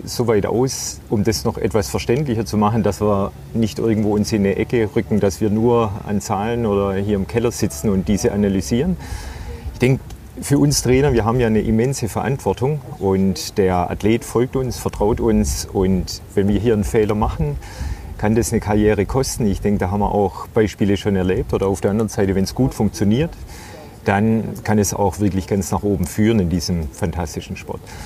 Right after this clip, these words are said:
Die Krönung ist sicherlich, wenn man persönlich zusammenarbeitet, dass man sich jeden Tag sieht, an einem Stützpunkt oder Ähnliches, dann denke ich, ist das eigentlich der Königsweg in der Zusammenarbeit. Dann rückt sicherlich die Zahl oder die Mathematik in den Hintergrund.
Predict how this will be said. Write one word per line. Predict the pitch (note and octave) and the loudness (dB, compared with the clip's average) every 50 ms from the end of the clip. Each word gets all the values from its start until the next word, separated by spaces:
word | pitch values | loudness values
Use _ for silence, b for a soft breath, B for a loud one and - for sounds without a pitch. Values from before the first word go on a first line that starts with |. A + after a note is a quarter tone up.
| B B B B B B B B B - - - - - - - - - - - - - - - | B B B B B B B B B -20 -20 -20 -20 -20 -20 -20 -20 -20 -20 -20 -20 -10 0 0
Die | A#2 | 0
Krönung | - - - C#3+ D#3 G3 G3+ F3+ B2 | 0 2 2 4 4 6 6 6 4
ist | G#2 - - | 4 4 4
sicherlich, | C3 B2+ C3 B2+ A#2 G#2+ E2+ F#2+ | 2 4 4 4 4 2 2 4
wenn | G#2+ G2+ | 2 4
man | G2+ G2+ F#2+ - | 4 4 2 2
persönlich | - - A2 - - B2+ C#3+ D#3 A#2 - | 2 0 2 4 4 4 4 4 0 0
zusammenarbeitet, | - A2 - - A2+ B2+ B2+ - - F2+ E2+ C#2 E2+ E2 F2 E2+ F#2 F2+ - - - - - | -2 -4 0 0 0 0 0 0 2 0 0 0 0 0 0 0 -2 -2 -4 -4 -12 -8 -4
dass | G#2 F#2+ - | -4 -4 -2
man | A2 F#2 | -2 -2
sich | - A2 F#2 - | 0 -2 0 2
jeden | G#2+ G#2+ G2+ G#2+ | 2 2 2 2
Tag | G2 G#2 G2+ F#2+ - | 0 0 -2 -2 0
sieht, | - B2 B2 C#3 D3+ - - - - - - - - - - - - - - - | 0 0 2 2 0 -2 -4 -8 -8 -10 -10 -14 -16 -16 -16 -18 -18 -16 -8 -2
an | - F#2+ F#2+ | 0 2 2
einem | G2 G3+ G3+ F#2+ | 2 2 2 0
Stützpunkt | - - - B2+ - - - C3 A2 G2 F#2+ | 0 0 -2 -2 -2 -2 -2 0 0 2 0
oder | F2+ G2+ | 0 0
Ähnliches, | F2 F#2+ A2+ A#2+ C3 C3+ A#2+ - B2+ A#2 - - - - - | 0 0 0 2 2 0 0 0 -2 -2 -2 -6 -10 -8 -4
dann | - G#2 G2+ G2+ F2 | 0 2 2 2 2
denke | F2+ A2 F#2 G#2 | 2 2 2 2
ich, | G#2 - - | 0 0 -2
ist | A2 - - - | -6 -6 -2 2
das | A#2+ A#2 A2+ - - - - - - - | 2 2 2 2 -2 -6 -8 -12 -8 -2
eigentlich | G#2 G#2 G2+ F2+ - | 2 2 2 2 2
der | A2 F#2 | 0 -2
Königsweg | - - A#2 A#2 B2+ B2+ - - - F#2 F2 F2 E2+ E2 - - | 2 2 2 2 2 2 -2 -4 -2 0 0 0 0 -2 -4 -4
in | - G#2 F#2+ | -2 0 0
der | G2 F2+ | 0 0
Zusammenarbeit. | - - F#2 - F#2 F2 E2+ E2 - F2 E2 E2+ D#2+ E2 F2+ - B B B B B B B B B | -2 -4 -4 -4 -4 -4 -4 -4 -6 -6 -6 -6 -8 -10 -10 -12 B B B B B B B B B
Dann | G2 G2+ G#2+ | 2 2 4
rückt | G#2 A#2 - - | 4 2 2 2
sicherlich | - A#2+ G2 B2+ G#2+ G2+ G2+ F#2 - | 0 2 2 4 4 4 2 0 2
die | - G2 | -2 -2
Zahl | - - A2 F#2+ G2 A2 A2 | -2 0 0 0 2 2 4
oder | G2+ G2 F2+ | 4 2 2
die | E2+ F#2+ | 0 0
Mathematik | D#2+ G3 F2+ F#2+ F2 G2 F#2+ - - B2 - | 0 0 0 0 0 -2 -4 -2 -2 0 0
in | A#2 F#2 | 0 0
den | F#2 | 2
Hintergrund. | A2+ A2+ A2+ A2+ - - - D2+ D#2+ D#2 - | 2 2 2 0 -2 -2 -6 -6 -8 -8 -14